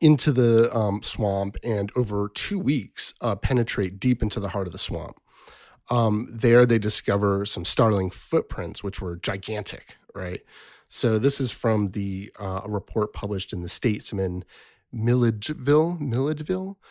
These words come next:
uh, Georgia, nine, uh, January eighteen twenty-nine. The length of the foot was eighteen, and the breadth nine inches. The monster, from every appearance, must have moved forward in an easy or hesitating gait,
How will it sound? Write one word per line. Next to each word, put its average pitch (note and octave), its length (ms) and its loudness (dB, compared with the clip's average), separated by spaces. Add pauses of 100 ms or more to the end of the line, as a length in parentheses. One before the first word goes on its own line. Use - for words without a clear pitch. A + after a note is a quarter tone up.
(340)
uh, G#2+ 140 -2
Georgia, G#2+ 400 0
nine, G2+ 300 0
uh, G2+ 220 -4 (680)
January C3 680 6
eighteen A#2 340 -4
twenty-nine. F2+ 540 -4 (800)
The A2 340 4
length C#3+ 280 6
of D3 80 6
the C3 100 4
foot C3 280 0
was G2+ 260 -6
eighteen, C#3+ 600 0 (420)
and A#2+ 160 0
the G2 60 -2
breadth G2+ 460 -4 (120)
nine A2+ 300 4
inches. - 520 -4 (120)
The B2 200 -2
monster, B2 540 4
from G#2 220 0
every B2 220 2
appearance, G#2 580 -2 (240)
must C3 260 2
have B2+ 140 0
moved B2 320 2
forward G2 600 2
in A#2 120 -4
an G2+ 180 -2
easy D3 480 -2 (160)
or G#2+ 320 -2 (380)
hesitating B2+ 640 0
gait, G#2+ 340 -4